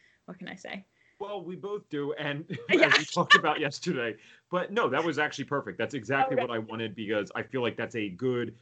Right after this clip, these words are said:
Speaker 2: refresher for maybe people that heard it last time, 'cause I know we
Speaker 1: Yeah.
Speaker 2: have, uh, there's a good handful of people that are very loyal to the podcast.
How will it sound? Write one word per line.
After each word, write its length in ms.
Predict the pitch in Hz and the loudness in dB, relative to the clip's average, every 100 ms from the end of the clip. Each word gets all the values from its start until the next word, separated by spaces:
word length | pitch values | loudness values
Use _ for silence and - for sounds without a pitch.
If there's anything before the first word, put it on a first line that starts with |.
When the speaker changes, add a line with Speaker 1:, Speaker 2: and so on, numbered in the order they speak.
| _ - | _ -4
Speaker 2:
refresher 640 | 120 - 127 143 - 247 | -4 -2 -2 -2 -2 -4
for 120 | - | -2
maybe 240 | 120 110 117 | 0 2 0
people 300 | 117 113 113 | -2 0 4
that 140 | 110 | 4
heard 180 | 113 120 | 4 4
it 100 | 107 | 4
last 300 | 113 123 - | 4 4 2
time, 200 | 135 127 | 0 0
'cause 140 | 98 | 0
I 60 | 98 | 0
know 120 | 101 | 4
we 100 | 104 | 6
Speaker 1:
Yeah. 120 | 104 101 | 6 6
Speaker 2:
have, 180 | 95 - _ _ - | 0 -2 _ _ 2
uh, 120 | 117 | 2
there's 360 | 127 175 175 - | 10 8 8 2
a 80 | 175 | 2
good 180 | 180 320 | 4 2
handful 400 | 147 196 262 156 | 2 -2 0 0
of 80 | 120 | 0
people 260 | 95 - 117 | -2 2 4
that 100 | 101 | 4
are 80 | |
very 260 | 104 151 156 | 6 8 8
loyal 280 | 123 135 131 | 10 8 8
to 60 | |
the 80 | 120 | 4
podcast. 680 | - 135 131 143 127 123 - | 4 6 6 6 6 4 0